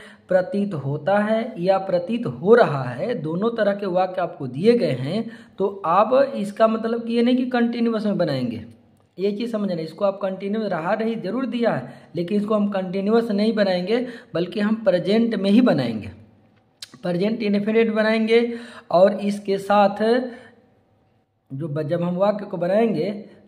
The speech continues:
तो इसके साथ हम एक और प्रयोग करेंगे, to be।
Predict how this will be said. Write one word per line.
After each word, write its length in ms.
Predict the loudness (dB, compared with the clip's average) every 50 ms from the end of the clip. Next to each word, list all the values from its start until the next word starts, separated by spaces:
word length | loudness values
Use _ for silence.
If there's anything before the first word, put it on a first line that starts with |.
| -12
तो 60 | -10
इसके 520 | -10 -6 -6 -6 -6 -6 -6 -2 -2 -2 0
साथ 640 | 0 -2 -2 -2 -2 -4 -2 -2 -2 -2 -2 -4 -8 -12 -14 -10
हम 280 | -10 -8 -8 -10 -8 -6
एक 200 | -6 -4 -2 2
और 160 | 2 2 2
प्रयोग 300 | 2 0 -2 -2 -2 0
करेंगे, 240 | -2 -2 0 0 -2
to 680 | -2 -4 -8 -14 -16 -8 -4 0 0 2 4 4 2 2 2 0 -2
be। 380 | -2 -2 -2 -2 -4 -8 -12